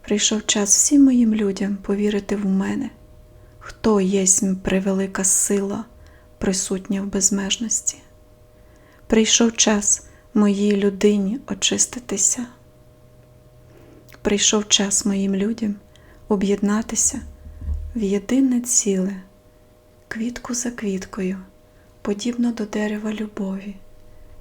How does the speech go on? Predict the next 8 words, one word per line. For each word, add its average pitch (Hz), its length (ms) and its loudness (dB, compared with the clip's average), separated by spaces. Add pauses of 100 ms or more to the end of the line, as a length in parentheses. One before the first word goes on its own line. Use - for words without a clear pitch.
і 220 60 -2
створити 226 500 0
найбільшу 202 640 -2
силу 208 520 0
мого 190 440 -2 (100)
космосу. - 680 -6 (1800)
Що - 360 -4
називається 190 840 -2